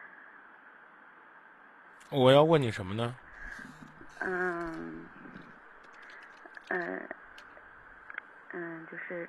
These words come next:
Speaker 2: 之前还有，那我就说吧，就是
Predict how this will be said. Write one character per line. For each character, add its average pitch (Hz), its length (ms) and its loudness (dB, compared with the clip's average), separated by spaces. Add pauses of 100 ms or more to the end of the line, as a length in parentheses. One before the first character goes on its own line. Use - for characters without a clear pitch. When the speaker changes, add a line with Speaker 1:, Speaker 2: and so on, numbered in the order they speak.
Speaker 2:
之 254 140 6
前 214 200 8
还 220 220 12
有， 170 580 6 (180)
那 202 180 4
我 190 60 6
就 202 160 0
说 202 200 6
吧， 185 240 8 (720)
就 208 140 4
是 - 60 -2